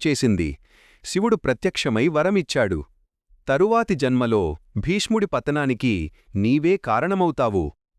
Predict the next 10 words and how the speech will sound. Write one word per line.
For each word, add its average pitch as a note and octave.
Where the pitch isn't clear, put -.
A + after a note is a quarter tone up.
అని. F#2+
కాలాంతరంలో A2+
అంబ B2
పాంచాల G3
దేశాధిపతి A2
ద్రుపద D3
మహారాజు C3+
ఇంట G#2
శిఖండినిగా D3
జన్మించింది. A2